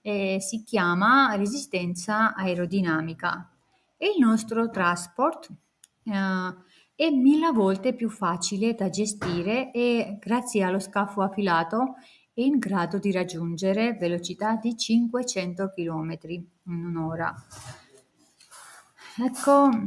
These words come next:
allora, implementando, mm, questo progetto possiamo migliorare molte aree del servizio,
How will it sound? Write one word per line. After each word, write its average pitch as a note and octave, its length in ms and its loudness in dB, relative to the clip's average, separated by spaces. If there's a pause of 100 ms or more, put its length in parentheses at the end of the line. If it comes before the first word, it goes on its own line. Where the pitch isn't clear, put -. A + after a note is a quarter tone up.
(240)
allora, A3+ 920 2
implementando, A#3 1400 0 (120)
mm, F#3+ 220 0
questo A3+ 320 -2
progetto G3 760 -2
possiamo A#3 500 0
migliorare F#3 760 2
molte B3+ 580 4
aree F3 480 0
del F3 120 -4
servizio, F3+ 840 -4